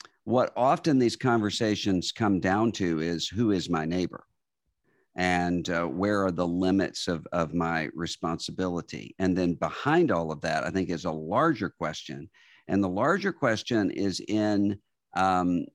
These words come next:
some words that you used in framing this, "we" and "our." Uh, we are having a, uh, demographic,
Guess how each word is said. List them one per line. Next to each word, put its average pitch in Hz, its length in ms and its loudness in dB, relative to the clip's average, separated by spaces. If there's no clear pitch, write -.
some 123 340 0
words 135 440 2
that 143 160 0
you 120 180 0
used 104 560 2
in 87 140 0
framing 107 460 2
this, 85 240 0
"we" 104 380 2
and 87 180 2
"our." 71 380 -2
Uh, 90 180 2
we 104 380 4
are 85 160 2
having 85 460 0
a, 82 420 -2
uh, 80 200 -2
demographic, 85 720 -2